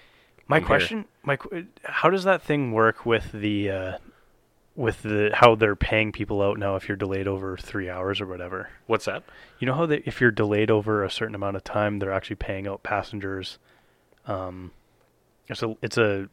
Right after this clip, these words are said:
Speaker 1: new legal thing
Speaker 2: <coughs>
Speaker 1: in Canada where you actually have to pay out the passengers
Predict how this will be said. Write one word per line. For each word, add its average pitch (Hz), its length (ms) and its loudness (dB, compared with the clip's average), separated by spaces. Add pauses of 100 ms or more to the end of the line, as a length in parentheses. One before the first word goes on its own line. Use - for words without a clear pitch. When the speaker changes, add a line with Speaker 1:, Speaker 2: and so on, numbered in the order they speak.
(120)
Speaker 1:
new 120 480 4
legal 110 320 4
thing 101 220 4 (160)
Speaker 2:
<coughs> - 60 -18
Speaker 1:
in - 60 -6
Canada 95 440 0
where 98 180 -2
you 95 180 0
actually 98 200 2
have 104 80 -2
to - 80 -12
pay 101 220 2
out 101 140 2
the 98 80 -4
passengers 98 640 -4